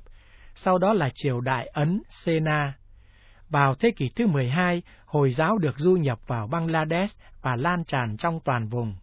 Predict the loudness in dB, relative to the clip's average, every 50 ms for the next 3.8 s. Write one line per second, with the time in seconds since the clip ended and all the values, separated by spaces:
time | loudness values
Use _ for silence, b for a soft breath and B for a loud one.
0 | -18 b b b b b b b b b b b b b b b 4 4 4 4
1 | 4 2 0 0 0 0 0 0 0 -2 -2 -2 0 0 0 -2 -2 -2 -4 -2
2 | -2 -2 -2 -2 -8 -6 -4 0 2 2 2 2 0 0 2 2 2 2 2 2
3 | 2 2 2 0 -2 0 2 2 2 2 0 -2 -2 -2 -2 -2